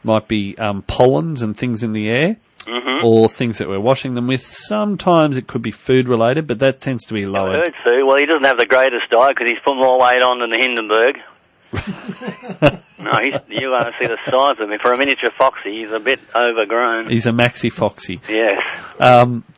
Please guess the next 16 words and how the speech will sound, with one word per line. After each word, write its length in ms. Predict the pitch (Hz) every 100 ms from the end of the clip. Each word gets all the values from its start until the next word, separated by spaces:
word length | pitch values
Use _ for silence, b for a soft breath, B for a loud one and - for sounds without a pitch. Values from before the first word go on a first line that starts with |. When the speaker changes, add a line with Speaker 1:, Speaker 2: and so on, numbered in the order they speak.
| B B -
Speaker 1:
now, 120 | 151
you 140 | 139 139
asked 260 | 170 175
about 240 | 151 131 -
the 120 | 120
injection. 440 | 117 139 139 - 131
Sometimes 680 | - 226 277 226 190 147 -
cortisone 560 | 151 156 143 143 120
can 120 | -
be 100 | 120
useful 540 | 113 127 147 - 131 117
as 180 | 113 113
a 60 | 101
very 420 | 120 139 143 139
short-acting 880 | - 131 120 110 104 - 120 117 113
treatment, 540 | - 117 120 143 226